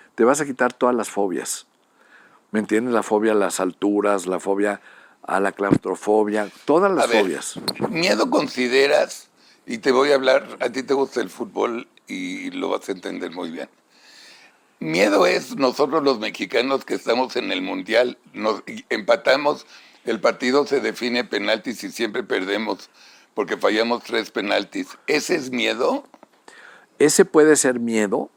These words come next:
Speaker 1: claro, pero es un miedo injustificado.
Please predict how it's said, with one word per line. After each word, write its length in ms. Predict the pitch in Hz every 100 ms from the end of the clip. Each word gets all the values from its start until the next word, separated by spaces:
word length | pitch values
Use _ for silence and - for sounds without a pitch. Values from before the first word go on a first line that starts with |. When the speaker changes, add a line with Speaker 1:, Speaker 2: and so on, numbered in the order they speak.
| _ _ _ _ _
Speaker 1:
claro, 460 | - 127 95 110 208 _ _ _ _ _ _ _ -
pero 260 | 113 110
es 120 | 117
un 120 | 127 123
miedo 240 | 120 123
injustificado. 800 | 117 - - - 80 - 53